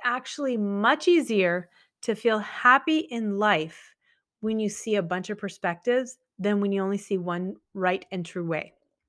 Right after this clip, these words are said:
right? So we want to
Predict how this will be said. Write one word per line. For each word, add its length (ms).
right? 260
So 440
we 220
want 500
to 140